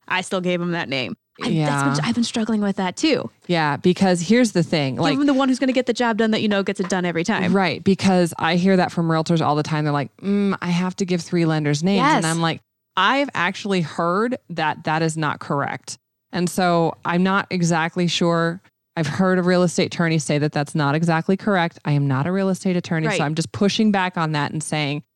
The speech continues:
Speaker 2: that I know that we're supposed to give names, but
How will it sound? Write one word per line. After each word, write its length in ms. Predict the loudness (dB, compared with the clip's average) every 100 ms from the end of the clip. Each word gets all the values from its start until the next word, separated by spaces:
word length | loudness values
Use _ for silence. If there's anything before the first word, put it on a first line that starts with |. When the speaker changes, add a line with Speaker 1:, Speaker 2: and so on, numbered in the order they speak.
| _ _
Speaker 2:
that 240 | -2 -2 0
I 140 | -2
know 240 | 0 2 0
that 100 | 0
we're 120 | 0
supposed 320 | 0 -2 -2
to 100 | -2
give 220 | 0 -2
names, 600 | -2 -2 0 0 0 -2 -8 _ _ -8
but 400 | -2 0 0